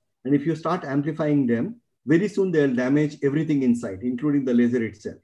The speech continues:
So what people have done is to do a little bit of trickery. So they take the femtosecond pulse, which is capable of being a se-, femtosecond pulse because it has the bandwidth, and they stretch it in time by what is called chirping.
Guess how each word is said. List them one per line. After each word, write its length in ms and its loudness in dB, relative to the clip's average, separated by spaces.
So 120 -4
what 360 0
people 240 0
have 120 0
done 200 0
is 240 -2
to 320 -2
do 160 4
a 120 2
little 180 2
bit 120 0
of 240 -2
trickery. 440 -4
So 240 0
they 240 2
take 200 4
the 80 4
femtosecond 640 -4
pulse, 280 -4
which 160 -4
is 140 -2
capable 420 2
of 120 -2
being 180 2
a 60 -2
se-, 160 -6
femtosecond 580 -6
pulse 240 -4
because 240 -8
it 100 -8
has 120 -4
the 80 -4
bandwidth, 480 -2
and 160 4
they 80 8
stretch 360 2
it 120 0
in 180 2
time 300 0
by 160 0
what 240 -2
is 140 -4
called 260 -4
chirping. 380 -2